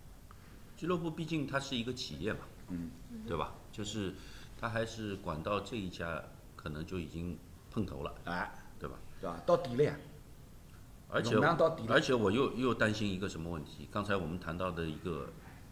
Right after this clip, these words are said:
Speaker 1: 青少年的这个问题，它这个六个亿是包括所有的青训的。
Speaker 2: 对，包括青训体系。
Speaker 1: 对吧？你这个六个亿，有的时候我们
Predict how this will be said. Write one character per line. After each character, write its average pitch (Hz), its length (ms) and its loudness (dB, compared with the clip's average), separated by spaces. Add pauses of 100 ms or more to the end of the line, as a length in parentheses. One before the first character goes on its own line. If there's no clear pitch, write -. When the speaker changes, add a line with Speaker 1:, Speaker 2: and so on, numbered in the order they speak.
(140)
Speaker 1:
青 - 180 -2
少 107 200 2
年 78 200 -2
的 78 120 -2
这 76 200 -6
个 69 340 -8 (320)
问 78 180 -6
题， - 200 -14 (540)
它 147 140 8
这 160 140 4
个 123 100 4
六 131 160 4
个 110 140 4
亿 101 160 2
是 98 180 -2
包 135 240 4
括 117 460 0
所 - 160 2
有 95 100 2
的 76 100 -2
青 101 220 -4
训 101 160 -6
的。 - 140 -8
Speaker 2:
对， 135 200 8 (200)
包 185 120 10
括 175 140 8
青 170 140 2
训 147 160 4
体 98 120 -2
系。 107 200 -2 (380)
Speaker 1:
对 104 100 6
吧？ 85 180 4 (140)
你 113 240 8
这 185 200 10
个 143 400 12 (1500)
六 165 180 8
个 147 140 10
亿， 143 440 4
有 101 200 6
的 131 100 6
时 127 140 0
候 123 100 2
我 107 100 4
们 104 240 4